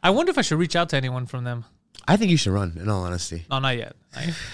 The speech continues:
Speaker 1: Later, later, later.
Speaker 2: Oh, so it's a thing.
Speaker 1: When I become corruptible.
Speaker 2: <laughs>
Speaker 1: Uh, no, I'm too busy, bro. I, I would have to give everything up.
Speaker 2: So?
Speaker 1: What do you mean,
Speaker 2: Do it.
Speaker 1: so? I love what I'm
Speaker 2: Do
Speaker 1: doing.
Speaker 2: it.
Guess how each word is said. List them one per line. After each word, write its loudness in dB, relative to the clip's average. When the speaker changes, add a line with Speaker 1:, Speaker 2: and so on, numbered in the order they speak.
Speaker 1:
Later, 0
later, -6
later. -10
Speaker 2:
Oh, 6
so 4
it's 2
a 6
thing. 2
Speaker 1:
When 10
I 8
become 6
corruptible. 4
Speaker 2:
<laughs> -10
Speaker 1:
Uh, 6
no, 0
I'm -4
too -2
busy, 0
bro. 0
I, -2
I -4
would 0
have 0
to -2
give 0
everything 0
up. -10
Speaker 2:
So? -4
Speaker 1:
What -6
do 2
you 2
mean, -
Speaker 2:
Do 4
it. 0
Speaker 1:
so? 6
I 6
love 6
what 6
I'm 6
Speaker 2:
Do 4
Speaker 1:
doing. 6
Speaker 2:
it. -20